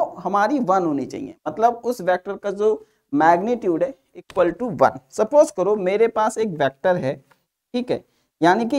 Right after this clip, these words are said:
यूनिट वेक्टर का जो मतलब है, वो सिंपल सा यह है कि magnitude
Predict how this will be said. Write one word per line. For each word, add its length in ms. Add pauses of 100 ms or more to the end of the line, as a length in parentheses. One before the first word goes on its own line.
(120)
यूनिट 240
वेक्टर 460 (1800)
का 60
जो 140
मतलब 460
है, 180 (1500)
वो 80
सिंपल 400
सा 120
यह 260
है 220
कि 240
magnitude 920